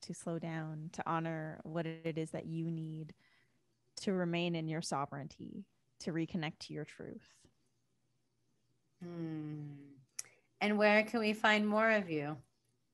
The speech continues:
Speaker 1: Hmm. Well, you can find me on my website. It's a good place for all things, including the book. That's ruby freimon dot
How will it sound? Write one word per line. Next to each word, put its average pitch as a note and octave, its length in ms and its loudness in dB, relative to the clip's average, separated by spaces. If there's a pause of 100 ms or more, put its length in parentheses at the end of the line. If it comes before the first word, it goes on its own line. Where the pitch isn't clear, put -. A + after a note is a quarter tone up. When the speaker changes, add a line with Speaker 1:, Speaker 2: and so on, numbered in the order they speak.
(120)
Speaker 1:
Hmm. G#3 420 -2 (580)
Well, F3+ 480 2
you F3+ 120 -4
can F#3 140 -2
find F#3+ 320 2
me F#3 540 -2
on D#3+ 140 -2
my E3+ 100 0
website. F3 460 0
It's - 120 -12
a - 100 -12
good E3 120 -10
place E3 240 -6
for D3 120 -4
all E3+ 180 2
things, E3+ 360 -4
including D#3+ 400 -6
the D3+ 80 -8
book. G#3 400 4 (100)
That's E3+ 300 -4
ruby F3 340 -4
freimon E3 720 -4 (140)
dot D#3 400 -2